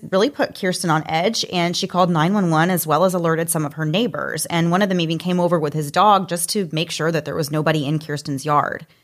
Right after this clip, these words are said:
The police increased patrols around the area, and they were able to confirm that the blurry figure in the video is indeed a person, but the sheriff's office is still investigating this incident.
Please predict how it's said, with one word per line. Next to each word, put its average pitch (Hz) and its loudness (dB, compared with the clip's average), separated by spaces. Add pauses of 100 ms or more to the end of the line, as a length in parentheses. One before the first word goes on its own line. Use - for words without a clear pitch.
(800)
The 185 0
police 196 4
increased 185 -2
patrols 170 0
around 180 2
the 156 0
area, 160 4 (220)
and 170 0
they 165 4
were 165 2
able 156 0
to - -14
confirm 175 2
that 185 -2
the 165 -4
blurry 156 2
figure 185 -4
in 180 2
the 156 2
video 160 2 (120)
is 202 2
indeed 220 2
a 170 2
person, 156 -2 (380)
but 165 2
the 180 2
sheriff's 185 2
office 170 0
is 160 -2
still 226 0
investigating 156 0
this 135 -6
incident. 92 -4